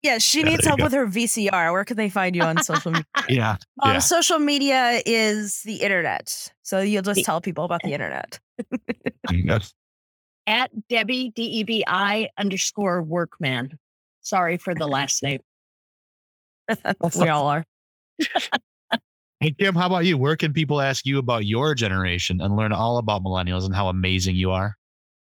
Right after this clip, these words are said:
Speaker 1: If you would love to, uh, welcome, I welcome your thoughts because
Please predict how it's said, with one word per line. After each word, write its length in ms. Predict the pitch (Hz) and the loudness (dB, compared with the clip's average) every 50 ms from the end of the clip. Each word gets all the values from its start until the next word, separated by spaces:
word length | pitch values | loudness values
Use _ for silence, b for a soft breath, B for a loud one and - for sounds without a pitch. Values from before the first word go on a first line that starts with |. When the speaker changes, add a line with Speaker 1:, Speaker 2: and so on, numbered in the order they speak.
| _ _ _ _ _ - | _ _ _ _ _ -4
Speaker 1:
If 180 | 240 254 254 220 | -2 -2 0 0
you 120 | 269 302 | 0 0
would 180 | 311 320 247 220 | 0 0 -2 -2
love 460 | 254 269 294 311 339 370 381 381 359 330 - - | 0 2 2 4 4 4 4 2 0 -2 -6 -6
to, 340 | - - 285 269 262 247 - - | -2 0 0 2 2 2 2 0
uh, 80 | - 254 - | 0 -2 -2
welcome, 480 | - 247 240 320 339 339 - - 202 - | -2 0 0 2 0 0 0 -2 -2 0
I 100 | - 247 | 0 0
welcome 580 | 277 269 277 262 - - 190 160 151 151 147 147 _ _ _ _ | 2 2 2 0 0 0 -2 -2 -2 -4 -8 -10 _ _ _ _
your 220 | - 214 208 202 208 | -4 -2 -2 -2 -2
thoughts 480 | 208 - - - 185 185 220 247 - | -6 -6 -2 0 0 0 0 -2 -6
because 340 | - 208 - 214 185 175 - | -10 -6 -4 -4 -2 -2 -4